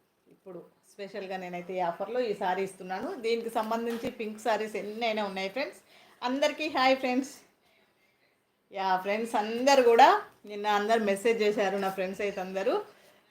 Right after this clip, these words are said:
నిన్న లైవ్లోకి వస్తాను రాలేదు, రాలేదు అని అందరు కూడా ఫ్రెండ్స్ అన్-, టోటల్ ఫ్రెండ్స్ ఒక్క ఊరని కాదు, ఎక్కడున్న అందరు కూడా మన YouTube ఫ్యామిలీ అందరు ఫ్రెండ్స్కి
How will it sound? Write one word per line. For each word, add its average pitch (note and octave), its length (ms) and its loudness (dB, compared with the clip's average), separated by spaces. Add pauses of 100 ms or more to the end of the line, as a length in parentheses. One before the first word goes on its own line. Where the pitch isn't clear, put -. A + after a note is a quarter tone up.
(100)
నిన్న G3 180 -6 (140)
లైవ్లోకి G#3+ 480 2
వస్తాను G#3+ 420 0
రాలేదు, G3 320 4 (120)
రాలేదు G3 340 4
అని G3 160 0
అందరు A#3+ 300 2
కూడా B3+ 180 6
ఫ్రెండ్స్ G#3+ 280 -2 (180)
అన్-, G#3+ 220 0 (440)
టోటల్ B3+ 340 -2 (480)
ఫ్రెండ్స్ C4+ 340 -6 (200)
ఒక్క G#3+ 140 -2 (180)
ఊరని C4 340 8
కాదు, B3 180 6 (260)
ఎక్కడున్న A#3 460 0 (120)
అందరు A3+ 300 0 (100)
కూడా A#3 180 6
మన G3+ 80 0 (120)
YouTube G#3 300 0 (100)
ఫ్యామిలీ G3 300 0 (1040)
అందరు C4+ 400 -4
ఫ్రెండ్స్కి B3 460 -2